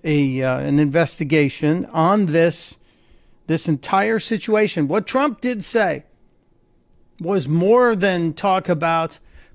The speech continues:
pursuing the guy who drove the car, but the people who were there, the white supremacists, the neo-Nazis, the K K K members, the repugnant people who were there,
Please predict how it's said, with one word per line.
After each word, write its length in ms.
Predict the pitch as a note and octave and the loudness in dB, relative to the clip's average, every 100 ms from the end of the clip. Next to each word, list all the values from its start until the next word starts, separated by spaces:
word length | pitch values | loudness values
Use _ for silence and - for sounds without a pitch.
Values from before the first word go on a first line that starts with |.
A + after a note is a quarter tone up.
| - | -6
pursuing 560 | F3+ - G3 G3+ F3 | -6 -4 0 0 0
the 80 | D#3+ | -2
guy 200 | E3 E3 | -2 -2
who 80 | D#3+ | -2
drove 360 | D3 D#3 D3 | 0 0 0
the 80 | C3 | -4
car, 500 | C3+ - A3 D#3+ C#3 | -6 -2 0 2 0
but 280 | D3 D3+ - | -2 -4 -4
the 80 | D3+ | -8
people 440 | - F3 D3+ D#3 | -6 -6 -4 -4
who 160 | C3 E3 | -2 -4
were 240 | D3 D3+ | -2 -4
there, 400 | B2+ E3+ F3+ D#3+ | -2 -2 0 -2
the 120 | C#3+ | -2
white 240 | D3 D3+ D3 | -2 -2 -4
supremacists, 760 | - D3 F3 D#3+ C#3+ D#3+ C#3+ | -8 -6 -2 -2 -4 -6 -6
the 140 | - D3+ | -4 0
neo-Nazis, 760 | D#3 D#3 D3 D#3 D3+ - D3+ - | 0 2 2 0 -2 -4 -6 -6
the 100 | D3 | -10
K 240 | - D3+ | -6 -6
K 260 | D3 E3 D3 | -4 -4 -4
K 480 | - E3+ D#3 D3+ _ _ _ _ | -6 -6 -4 -6 _ _ _ _
members, 460 | - D#3 D#3 D3+ D3 | -4 -2 -2 -4 -6
the 100 | D3+ | -6
repugnant 960 | C#3 D3+ - - A#3+ G3 F3+ D#3 C#3 - | -4 -4 -6 -2 -2 -2 -2 -2 -4 -6
people 420 | G3+ F3+ E3+ D#3 | -4 -4 -4 -2
who 100 | D#3 | 0
were 200 | D3 C#3+ | 0 -2
there, 380 | D#3 G3 D#3+ | 0 -2 -2